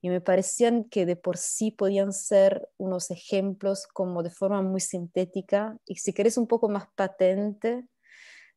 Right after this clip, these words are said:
de los tantos de sentimientos contradictorios que muchas mujeres, eh, tienen, ¿no? Eh, en una, al maternar.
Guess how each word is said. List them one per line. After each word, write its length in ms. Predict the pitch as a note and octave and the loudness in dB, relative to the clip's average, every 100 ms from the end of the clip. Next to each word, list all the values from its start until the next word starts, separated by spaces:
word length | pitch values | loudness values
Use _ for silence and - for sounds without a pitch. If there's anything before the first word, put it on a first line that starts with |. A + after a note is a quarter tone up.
| - | -2
de 60 | F3 | 0
los 200 | E3+ - | 0 0
tantos 760 | G3+ G#3 A3+ - G#3 G3+ - - | 0 2 0 0 -2 -2 -8 -6
de 260 | F#3 E3 D#3 | 0 0 0
sentimientos 540 | - F3 F3 F#3 F#3+ | -6 -8 -4 -4 -4
contradictorios 580 | F#3 F3+ E3 - F#3 F#3+ | -4 -2 -2 2 2 0
que 80 | - | -6
muchas 260 | F#3 G#3 | -8 -6
mujeres, 640 | F#3 F3 G#3 F#3+ F3 - F3+ - - | -8 -4 2 2 2 -6 -18 -20 -18
eh, 120 | E3+ - | -18 -10
tienen, 500 | F#3 D#3+ D#3 D#3+ E3+ _ - | -6 -6 -6 -12 -16 _ -14
¿no? 380 | E3 D#3+ F#3+ G3+ | -12 -10 -12 -12
Eh, 340 | F#3 E3+ E3 E3+ _ _ _ _ | -12 -10 -12 -14 _ _ _ _
en 180 | E3+ E3+ | -8 -6
una, 640 | E3 E3 D#3 E3 - - - | -6 -6 -8 -8 -12 -14 -8
al 160 | E3 | -6
maternar. 520 | D#3+ D#3+ E3 D#3+ D#3 | -6 -8 -10 -10 -12